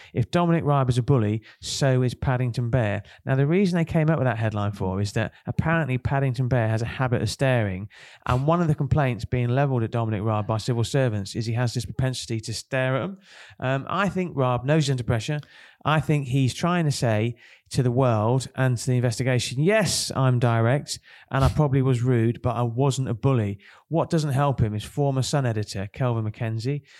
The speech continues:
uh, cheerleader for Lee Anderson and General Rent a Quote, writing a piece in The Spectator entitled "Dominic Raab is a Bully and I Should Know." Kelvin MacKenzie is the worst form of journalism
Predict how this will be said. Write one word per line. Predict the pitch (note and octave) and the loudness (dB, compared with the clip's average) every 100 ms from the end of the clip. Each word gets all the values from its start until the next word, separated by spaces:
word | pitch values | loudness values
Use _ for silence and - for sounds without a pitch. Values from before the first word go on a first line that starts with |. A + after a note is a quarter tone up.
| - - | -20 -6
uh, | A#2+ A#2 A#2 G2 - | -2 0 0 -2 -6
cheerleader | - D#3+ D3 A#2+ B2 B2 | 0 2 4 2 2 2
for | C3 | 2
Lee | B2+ | 2
Anderson | B2 A#2+ A2 G#2 A2 B2 | 2 0 -2 -2 -2 -4
and | A#2 A2+ | -4 -2
General | B2+ B2+ B2 A#2 | 0 2 2 2
Rent | B2 A#2+ | 0 -2
a | |
Quote, | - A2+ G2 - - - - - | -4 -2 -2 -2 -8 -20 -14 -2
writing | C3+ D3 C#3+ D#3 C3+ | 2 2 2 0 -2
a | |
piece | - - C#3+ A2 B2 - - _ | -2 -2 0 0 -4 -8 -12 _
in | - C3 | -4 -2
The | |
Spectator | A#2 B2+ A#2 D3+ C3+ A#2+ | 0 0 0 2 2 0
entitled | A#2 G#2+ B2 A2+ A#2 A2 | -2 -2 -2 -2 -2 -4
"Dominic | - C#3+ C3 A#2 | -2 0 0 0
Raab | C3 C3 A2+ | 0 2 0
is | A2 | -2
a | |
Bully | G#2 G2+ G2 - | -2 -2 -2 -4
and | A#2 A#2+ | -2 0
I | A#2 | 0
Should | A2 A#2+ | -2 -2
Know." | B2 A2 G#2+ - _ | 0 0 -2 -10 _
Kelvin | - D#3+ C3+ | -2 0 2
MacKenzie | B2 - C#3 B2 A2 | 0 2 2 2 2
is | G#2 | 0
the | A#2 | 0
worst | A2 A#2 B2+ A#2+ - | 0 2 2 2 0
form | - A#2+ A2+ | 0 0 2
of | G2+ F#2+ - | -2 -4 -2
journalism | B2+ A#2+ A2+ G2+ G2+ | 0 2 2 -2 -4